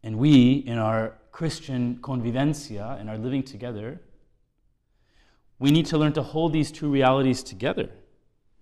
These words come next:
Hold these two necessities, these two obligations of a Christian together, to be both just and merciful at the same time. Because God is justice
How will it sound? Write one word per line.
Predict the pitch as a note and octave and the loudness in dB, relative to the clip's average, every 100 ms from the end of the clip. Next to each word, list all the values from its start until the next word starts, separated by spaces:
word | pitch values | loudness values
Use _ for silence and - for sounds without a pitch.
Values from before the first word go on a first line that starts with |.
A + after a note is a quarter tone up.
| _ _ - _ _ _ _ _ _ _ _ _ _ _ | _ _ -20 _ _ _ _ _ _ _ _ _ _ _
Hold | C#3+ C#3 | -6 -2
these | D3 C#3+ | -2 -4
two | - C3 | -4 -2
necessities, | B2+ - E3 - B2+ A2+ A2+ - - - _ _ _ _ _ _ _ _ _ _ _ _ _ | -2 -2 -4 -6 -6 -6 -6 -10 -20 -20 _ _ _ _ _ _ _ _ _ _ _ _ _
these | A2+ G#2+ | -16 -12
two | - B2+ | -8 -4
obligations | A#2+ G#2+ G#2+ C#3+ C3+ A#2 | -4 -4 -2 -2 -4 -10
of | G#2 | -10
a | |
Christian | G#2 G#2 - | -12 -16 -14
together, | G2+ G#2+ G2 | -12 -10 -10
to | F#2 | -10
be | G#2 | -10
both | G2+ G2+ F#2+ | -8 -10 -10
just | - C3 C3 - - | -10 -10 -10 -20 -14
and | A#2 | -10
merciful | A2 A#2 B2 - G#2 | -8 -8 -12 -16 -18
at | F#2+ | -18
the | |
same | - G2+ | -20 -20
time. | G2+ G#2 F2+ G2 _ _ _ _ _ _ _ _ _ _ | -20 -20 -20 _ _ _ _ _ _ _ _ _ _ _
Because | - - B2+ - | -16 -8 -8 -4
God | C#3+ D3 A2 A2 A2+ - _ _ _ _ _ | 2 4 4 0 -8 -20 _ _ _ _ _
is | B2 G#2+ | -12 -12
justice | - C#3 C3+ - G#2+ - | -8 -8 -8 -12 -14 -16